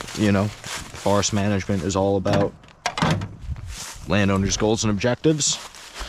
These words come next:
So, all guys in his mid eighties, um,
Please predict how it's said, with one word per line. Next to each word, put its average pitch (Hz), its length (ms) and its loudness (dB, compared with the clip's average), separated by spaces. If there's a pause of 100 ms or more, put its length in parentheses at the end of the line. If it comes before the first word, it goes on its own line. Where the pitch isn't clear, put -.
(440)
So, 107 420 4 (1500)
all 104 200 4
guys 101 340 0
in 95 60 0
his 85 160 -2
mid 90 180 0
eighties, 98 640 0 (220)
um, 87 440 -2